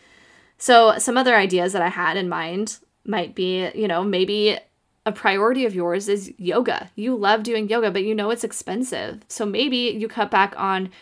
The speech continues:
the daily coffee run, and instead of doing it daily, maybe it's, like, a special treat when you are making finance go-, goals, or maybe it's something you do once a month or just on Fridays or something. What are some decisions like that?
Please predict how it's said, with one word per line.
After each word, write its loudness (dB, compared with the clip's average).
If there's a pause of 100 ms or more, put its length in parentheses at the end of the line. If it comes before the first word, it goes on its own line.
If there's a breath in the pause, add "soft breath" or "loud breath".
the -6
daily 2
coffee -2
run, -2 (440 soft breath)
and 0
instead -2
of 0
doing 0
it -6
daily, 0
maybe 2
it's, -4
like, -2
a -4
special -4
treat -4
when -2
you 2
are -6
making -6
finance -2
go-, -16 (220)
goals, -4
or -4
maybe -2 (260 loud breath)
it's -10
something -4
you -4
do -2
once -2
a -2
month -2
or -2
just -6
on -2
Fridays 0
or -4
something. -6
What -2
are 4
some -2
decisions -2
like -6
that? -2